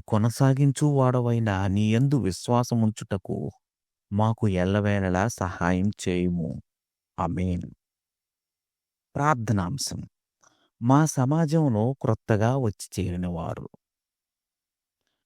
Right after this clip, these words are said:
తన అనుభవాన్ని ఈనాటి ధ్యానంగా వ్రాసి పంపినవారు రాబర్ట్ జె బ్రూక్స్, నార్త్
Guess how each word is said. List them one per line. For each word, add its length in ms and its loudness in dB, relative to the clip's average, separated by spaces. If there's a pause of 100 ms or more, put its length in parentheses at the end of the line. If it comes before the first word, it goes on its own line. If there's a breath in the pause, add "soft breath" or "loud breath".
(280)
తన 140 4 (140)
అనుభవాన్ని 960 4 (420)
ఈనాటి 520 4
ధ్యానంగా 680 0
వ్రాసి 520 2
పంపినవారు 920 -2 (600)
రాబర్ట్ 640 2
జె 240 4
బ్రూక్స్, 720 4 (360)
నార్త్ 440 0